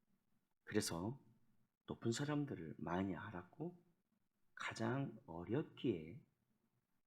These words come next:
뭐 대제사장의 집들에 뭐 쉽게 그냥 왔다 갔다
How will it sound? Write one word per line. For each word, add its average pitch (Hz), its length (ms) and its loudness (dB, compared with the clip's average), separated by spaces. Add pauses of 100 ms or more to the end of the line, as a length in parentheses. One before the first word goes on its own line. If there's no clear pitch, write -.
(480)
뭐 226 420 6 (840)
대제사장의 87 1000 -2 (500)
집들에 - 920 0 (840)
뭐 - 240 -12 (400)
쉽게 - 400 -2
그냥 - 240 -12 (680)
왔다 - 260 4
갔다 - 580 -6